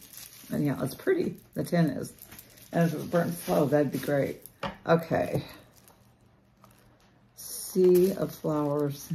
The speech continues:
No, that's not it. Violet Harbor. We already did that. Mermaid. A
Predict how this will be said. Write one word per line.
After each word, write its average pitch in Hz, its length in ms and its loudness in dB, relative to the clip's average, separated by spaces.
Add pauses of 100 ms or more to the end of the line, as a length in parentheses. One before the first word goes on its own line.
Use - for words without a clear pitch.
No, 156 240 -2
that's 147 260 -8
not 135 240 0
it. - 20 -6
Violet 160 460 -2
Harbor. 139 320 -4
We 135 200 -2
already 165 260 4
did 156 100 4
that. 135 560 0 (840)
Mermaid. 175 920 4 (540)
A 139 460 2